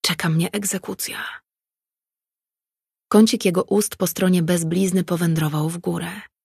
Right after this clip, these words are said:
"Broniłaś się przed przestępcą, którego i tak postanowiliśmy usunąć ze swoich szeregów. A magia, to można naprawić, choć potrwa to znacznie dłużej. Ale i tak zadecyduje o tym zwierzchnik świątyni".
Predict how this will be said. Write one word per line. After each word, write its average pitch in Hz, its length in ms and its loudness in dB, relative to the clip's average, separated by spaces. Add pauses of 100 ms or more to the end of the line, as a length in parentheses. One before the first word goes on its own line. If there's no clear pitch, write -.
(1040)
"Broniłaś 165 440 6
się - 180 0
przed - 240 -4
przestępcą, 175 680 0
którego 170 380 2
i 175 120 -2
tak 170 320 2
postanowiliśmy 160 840 2
usunąć 165 540 2
ze 156 100 2
swoich 165 380 -4
szeregów. 165 600 0 (640)
A 175 60 4
magia, 180 460 6 (720)
to 208 80 8
można 185 300 8
naprawić, 160 640 -2 (560)
choć 165 200 2
potrwa 180 420 2
to 160 140 0
znacznie 156 480 0
dłużej. 151 560 -2 (840)
Ale 196 220 8
i 185 60 4
tak 190 280 2
zadecyduje 175 640 2
o 170 60 -2
tym 170 180 2
zwierzchnik 156 560 0
świątyni". 160 720 -2